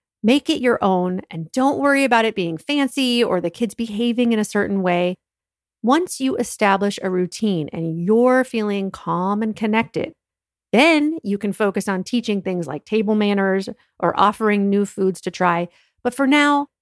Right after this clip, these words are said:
just focus on using mealtimes as a way to connect and create an experience you can all enjoy.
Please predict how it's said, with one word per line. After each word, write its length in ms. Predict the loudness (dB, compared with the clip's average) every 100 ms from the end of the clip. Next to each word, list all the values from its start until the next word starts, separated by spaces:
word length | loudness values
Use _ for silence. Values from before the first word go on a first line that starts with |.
| _ _ -6
just 340 | 0 0 -2
focus 400 | _ -4 -2 -2 -4
on 200 | -4 0
using 420 | 2 2 2 0
mealtimes 560 | 0 -2 -2 -2 -2 -2 -4
as 120 | -2
a 60 |
way 160 | -2 -2
to 80 | -4
connect 600 | -6 -4 -2 -2 -6 -20 _ _ _
and 120 | -8 -6
create 480 | -2 2 2 0 -2
an 60 |
experience 760 | -6 -6 -2 0 0 -2 -4 -8
you 160 | -6 -4
can 180 | -4
all 280 | -4 -2 -4
enjoy. 540 | -4 -6 -2 -4 -4